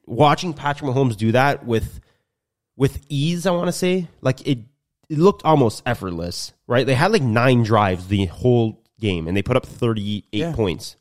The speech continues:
Speaker 1: on nine drives.
Speaker 2: They only had
Speaker 1: Like,
Speaker 2: four drives in the second half,
Speaker 1: four
Speaker 2: so
Speaker 1: drives,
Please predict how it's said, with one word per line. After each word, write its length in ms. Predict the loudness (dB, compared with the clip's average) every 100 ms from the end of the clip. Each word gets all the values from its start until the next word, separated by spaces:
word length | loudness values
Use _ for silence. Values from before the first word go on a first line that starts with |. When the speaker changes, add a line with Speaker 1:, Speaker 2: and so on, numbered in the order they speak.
| _ _
Speaker 1:
on 200 | -4 -2
nine 220 | 0 0
drives. 400 | 0 0 -2 -4
Speaker 2:
They 60 | -4
only 100 | 0
had 100 | 0
Speaker 1:
Like, 60 | 2
Speaker 2:
four 160 | 2
drives 340 | 2 2 0 -2
in 100 | -6
the 60 |
second 280 | -6 -8 -4
half, 300 | -4 -4 -6
Speaker 1:
four 400 | -12 -6 0 2
Speaker 2:
so 40 |
Speaker 1:
drives, 520 | 2 2 0 -2 -8